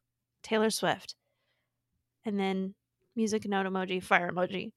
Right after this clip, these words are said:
music note emoji. So, oh, and it also has fourteen likes and four emojis. So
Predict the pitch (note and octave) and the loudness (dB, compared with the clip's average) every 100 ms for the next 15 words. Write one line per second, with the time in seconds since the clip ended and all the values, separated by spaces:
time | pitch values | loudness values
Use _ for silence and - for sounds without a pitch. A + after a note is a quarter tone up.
0 | - - G#3 G3 - - A2 - - - | -14 -4 -2 0 -2 -4 -4 -6 -6 -8
1 | G#3+ _ _ _ _ - - _ - _ | -12 _ _ _ _ -14 -14 _ -20 _
2 | _ _ _ _ _ _ _ - - - | _ _ _ _ _ _ _ -16 -12 -10
3 | - - - E2 G#3+ - _ _ _ - | -8 -8 -8 -8 -8 -10 _ _ _ 8
4 | C4+ D#4+ B3 C4+ C#4+ E4+ D5 C#5 B3+ B3 | 8 10 10 12 12 12 10 10 12 12
5 | C4 D4+ - A#3+ C4+ C#4+ B3+ G3 G3+ - | 12 12 8 8 8 4 4 6 4 4
6 | A3 G#3+ A3 A3+ A#3 A3 G3+ G#3+ F3+ F#3 | 4 8 10 8 8 6 6 4 2 0
7 | - - _ - _ _ - | -2 -8 _ -20 _ _ -16